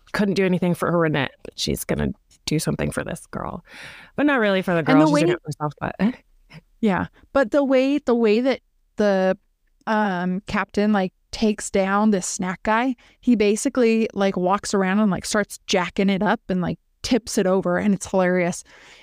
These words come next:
Speaker 2: And Paul and Boyce are just, like,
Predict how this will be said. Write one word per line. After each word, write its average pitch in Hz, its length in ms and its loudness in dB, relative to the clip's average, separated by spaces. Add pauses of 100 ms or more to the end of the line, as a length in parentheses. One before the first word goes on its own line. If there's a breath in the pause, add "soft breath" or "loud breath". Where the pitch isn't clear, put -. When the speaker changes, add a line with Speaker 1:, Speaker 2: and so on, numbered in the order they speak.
(140)
Speaker 2:
And 196 460 0
Paul 190 520 2 (100)
and 185 640 2 (680)
Boyce 294 400 0
are 202 160 2
just, 185 260 -4
like, 180 240 -2